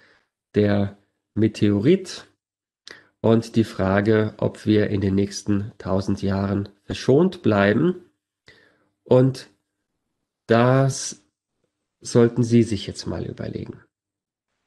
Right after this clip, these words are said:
Ich sehe, es gibt, äh, drei Antworten und die sind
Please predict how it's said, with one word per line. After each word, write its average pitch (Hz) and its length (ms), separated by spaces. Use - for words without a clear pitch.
Ich - 220
sehe, 127 340
es - 240
gibt, - 440
äh, 113 220
drei 107 460
Antworten 143 800
und 123 440
die 120 160
sind 117 420